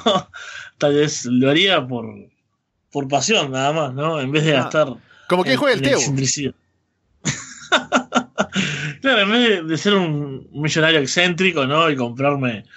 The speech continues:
Speaker 1: sé, una casa con, con un zoológico, como
Speaker 2: Con los
Speaker 1: el de
Speaker 2: Spot
Speaker 1: los
Speaker 2: Monkeys,
Speaker 1: Harris,
Speaker 2: ¿no?
Speaker 1: por
Speaker 2: Claro,
Speaker 1: ejemplo.
Speaker 2: como las jirafas,
Speaker 1: <laughs>
Speaker 2: exacto.
Speaker 1: Este,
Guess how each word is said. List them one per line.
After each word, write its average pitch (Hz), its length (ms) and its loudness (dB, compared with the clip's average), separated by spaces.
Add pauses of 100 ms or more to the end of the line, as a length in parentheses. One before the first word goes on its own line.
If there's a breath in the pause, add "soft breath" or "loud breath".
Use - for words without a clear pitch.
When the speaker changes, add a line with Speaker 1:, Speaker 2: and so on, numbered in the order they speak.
(220 loud breath)
Speaker 1:
sé, 147 380 2
una 131 240 0
casa 147 460 0
con, 107 420 -12 (580 soft breath)
con 127 240 -4
un 135 160 0
zoológico, 135 1120 0
como 110 120 -8
Speaker 2:
Con 160 120 0
los 160 120 -2
Speaker 1:
el 156 60 -2
de 117 60 -4
Speaker 2:
Spot 196 140 2
Speaker 1:
los 226 100 2
Speaker 2:
Monkeys, 220 220 0
Speaker 1:
Harris, 202 120 -2
Speaker 2:
¿no? 160 100 -2
Speaker 1:
por 170 80 -2
Speaker 2:
Claro, 170 280 0
Speaker 1:
ejemplo. 135 120 -4
Speaker 2:
como 127 260 -2
las 123 120 -4
jirafas, 143 500 0
Speaker 1:
<laughs> - 20 -6
Speaker 2:
exacto. 170 420 -6 (880 loud breath)
Speaker 1:
Este, 120 800 0